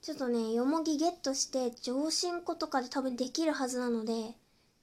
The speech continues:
もち米以外のレシピでね、ちょっといよいよ作ろうと思います。それでは、四月九日の経験値ラジオ、最後に一種類ご紹介しながら終わりたいと思います。バラ科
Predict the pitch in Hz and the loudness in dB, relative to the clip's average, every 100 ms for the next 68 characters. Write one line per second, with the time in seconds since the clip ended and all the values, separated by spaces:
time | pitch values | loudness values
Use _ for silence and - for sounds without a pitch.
0 | - 247 269 320 320 320 320 330 320 277 | -12 -10 -6 -4 -2 0 0 0 0 2
1 | 233 220 226 - - - 262 - - 240 | 0 -2 -6 -12 -14 -4 -2 -2 -4 -2
2 | 233 220 220 220 226 _ _ _ _ _ | -2 -2 -4 -8 -12 _ _ _ _ _
3 | _ _ _ - 247 240 226 240 247 240 | _ _ _ -14 -12 -6 -4 2 4 4
4 | 240 240 - - 285 302 370 359 330 320 | 2 0 -2 2 4 6 6 8 8 6
5 | 302 302 320 - - _ _ _ _ - | 6 4 2 -2 -12 _ _ _ _ -20
6 | - - - 349 359 392 370 269 - - | -20 -20 -4 2 4 8 8 6 0 -10
7 | - 302 349 349 349 339 339 330 320 320 | -2 2 2 2 0 2 2 2 2 2
8 | 330 320 330 320 311 311 294 226 - _ | 0 2 2 2 4 6 4 2 -2 _
9 | - 294 269 233 233 - 349 302 - - | -2 2 2 2 2 4 4 2 -2 -6
10 | 254 311 311 320 330 320 311 330 277 277 | -2 -2 2 0 0 0 2 2 2 2
11 | 269 285 285 349 - 269 269 262 262 262 | 2 0 4 4 4 4 4 6 4 2
12 | - _ _ _ _ _ _ 262 294 349 | -6 _ _ _ _ _ _ -4 -2 0
13 | 349 330 | 2 2